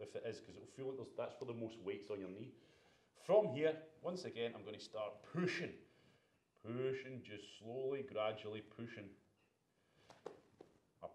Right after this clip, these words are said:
pelvis towards you on the camera, so out to the outside. Trying to prise and pop the femur out of the joint. Okay, so if you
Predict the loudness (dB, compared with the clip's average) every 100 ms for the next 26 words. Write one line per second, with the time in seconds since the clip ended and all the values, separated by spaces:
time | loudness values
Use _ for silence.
0 | 2 2 2 -2 -8 -14 -20 -14 -10 -2
1 | 0 0 -4 -6 -4 -4 -6 -10 -6 -6
2 | -4 -8 -10 -16 -12 -8 -8 -8 -10 -10
3 | -12 -14 -10 -10 -10 -16 -20 _ _ _
4 | _ -20 -20 _ _ _ _ _ -16 -14
5 | -12 -14 -16 -18 -20 -20 -20 -20 -20 -20
6 | -20 -20 -20 -20 -20 -20 -20 -20 -20 _
7 | -20 -20 -20 -2 4 4 4 -6 -16 -2
8 | 2 4 4 2 -4 -8 -8 -8 2 2
9 | 2 -4 -14 -10 -4 -2 -4 -6 -20 -20
10 | -20 -20 -20 -20 -20 _ -6 -4 -4 -8
11 | -8 -6 -4 -6 -12 -20 -14 -10 -10 -10
12 | -12